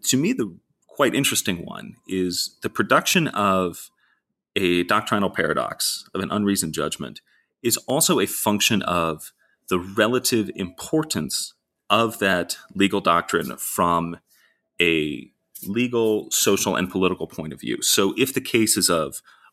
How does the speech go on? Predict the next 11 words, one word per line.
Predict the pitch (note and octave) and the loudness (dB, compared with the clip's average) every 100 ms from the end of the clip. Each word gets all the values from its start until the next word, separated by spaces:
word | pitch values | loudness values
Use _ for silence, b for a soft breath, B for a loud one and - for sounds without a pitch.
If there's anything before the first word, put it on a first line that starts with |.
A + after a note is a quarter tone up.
| _ | _
overwhelming | A#2 C3+ A#2+ G#2 G2+ G2 F#2+ F2 - - | 4 4 4 2 2 2 0 -2 -8 -4
social | - D#3 - C3+ | 0 2 2 2
importance, | A#2+ A#2+ B2+ G2+ A2+ - | 0 0 -2 0 0 0
if | - | -2
the | E2+ | -6
case | - G2 F2+ - | 2 2 4 2
has | E2 - | 0 0
long-lasting | F2+ G2 G2+ F#2+ F#2 - F#2 | 2 2 2 2 0 -2 -4
potential | F2+ F2+ D#2+ E2 | -4 -4 -2 0
legal | F#2+ B2+ B2 | 2 4 4
consequences, | A#2+ A2+ G2+ - - G2 F#2 F2 E2+ - | 2 0 0 -4 -2 -2 0 -2 -6 -8